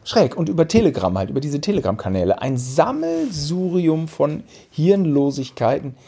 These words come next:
Ist der Wahnsinn, ist der Wahnsinn. Und, äh, die, diese Leute könnte man,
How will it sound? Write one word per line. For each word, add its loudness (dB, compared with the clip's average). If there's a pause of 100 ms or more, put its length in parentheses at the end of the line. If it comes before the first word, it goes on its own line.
(240)
Ist -2
der 4
Wahnsinn, -6
ist -6
der 2
Wahnsinn. -6 (140)
Und, 2
äh, 2
die, -6
diese 0
Leute 4
könnte 0
man, 0